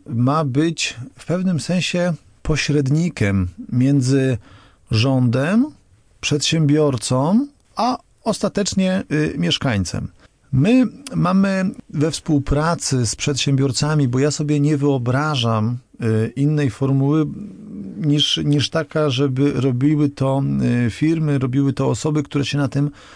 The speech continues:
po prostu fizycznie znają, które są do tego przygotowane. I jednocześnie z drugiej strony, y, patrząc, y,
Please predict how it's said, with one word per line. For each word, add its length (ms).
po 120
prostu 320
fizycznie 480
znają, 500
które 320
są 260
do 100
tego 240
przygotowane. 880
I 80
jednocześnie 800
z 220
drugiej 440
strony, 760
y, 40
patrząc, 800
y, 340